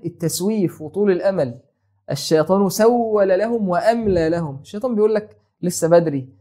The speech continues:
إن شاء الله تتوب بعدين، إن شاء الله تتحجبي بعدين، ربنا غفور رحيم، إن شاء الله تتغير قدام". فيخليك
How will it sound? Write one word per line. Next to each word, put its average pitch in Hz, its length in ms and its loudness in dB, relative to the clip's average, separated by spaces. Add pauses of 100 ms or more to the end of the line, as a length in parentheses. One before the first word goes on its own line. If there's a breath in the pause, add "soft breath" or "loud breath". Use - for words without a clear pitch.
(160)
إن 160 60 -16
شاء 185 160 0
الله 175 140 2
تتوب 170 220 -4
بعدين، 139 440 0
إن 170 60 -14
شاء 202 180 -6
الله 190 140 -2
تتحجبي 160 540 -6
بعدين، 147 360 -2
ربنا 196 280 -4
غفور 165 260 -4
رحيم، 160 320 -8
إن 175 60 -16
شاء 247 140 -8
الله 247 120 -6
تتغير 202 400 -4
قدام". 156 440 -6 (420)
فيخليك 147 600 -2